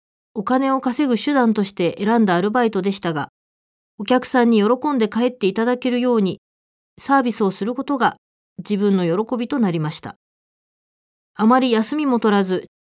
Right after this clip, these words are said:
長時間働いていた私は、アルバイトの責任者のような立場になり、ますますやりがいを感じるようになりました。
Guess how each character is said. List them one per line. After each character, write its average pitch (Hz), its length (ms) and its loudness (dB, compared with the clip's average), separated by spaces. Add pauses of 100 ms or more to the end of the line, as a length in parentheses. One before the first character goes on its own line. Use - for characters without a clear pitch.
(240)
長 262 200 2
時 254 140 -2
間 214 220 2
働 233 360 0
い 226 60 -6
て 233 100 -4
い 226 80 -4
た 180 100 -2
私 180 340 -6
は、 170 160 -2 (760)
ア 214 120 -2
ル 254 100 4
バ 269 140 4
イ 262 60 0
ト 240 100 0
の 208 120 2
責 196 280 -2
任 302 160 -2
者 269 160 -2
の 220 100 2
よ 233 140 2
う 233 40 2
な 196 120 2
立 214 240 -2
場 185 120 0
に 175 100 0
な 175 100 -2
り、 165 120 -6 (680)
ま 214 120 0
す 247 120 -2
ま 226 100 4
す 202 140 -2
や 170 100 2
り 233 120 0
が 262 120 2
い 262 100 2
を 247 100 2
感 247 220 -2
じ 269 120 -2
る 277 60 0
よ 285 120 0
う 240 40 0
に 214 100 2
な 165 100 0
り 175 100 -2
ま 175 120 -2
し - 100 -8
た。 - 180 -10